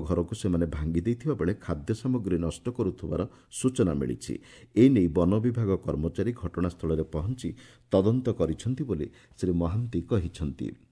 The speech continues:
ପୂର୍ବତଟ ରେଳ ନେଟୱାର୍କ ଅଞ୍ଚଳର ବିକାଶ ଲକ୍ଷ୍ୟରେ ବିଭିନ୍ନ ପ୍ରକଳ୍ପ କାର୍ଯ୍ୟକାରୀ କରାଯାଉଛି।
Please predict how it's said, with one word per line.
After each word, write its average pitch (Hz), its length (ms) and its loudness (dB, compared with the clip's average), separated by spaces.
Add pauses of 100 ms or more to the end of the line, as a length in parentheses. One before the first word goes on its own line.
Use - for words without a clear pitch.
(280)
ପୂର୍ବତଟ 180 580 6
ରେଳ 107 200 8 (120)
ନେଟୱାର୍କ 143 400 2
ଅଞ୍ଚଳର 123 480 2
ବିକାଶ 95 480 -2
ଲକ୍ଷ୍ୟରେ 107 400 0
ବିଭିନ୍ନ 92 340 2
ପ୍ରକଳ୍ପ - 440 -2 (100)
କାର୍ଯ୍ୟକାରୀ 82 520 -2
କରାଯାଉଛି। 80 640 -2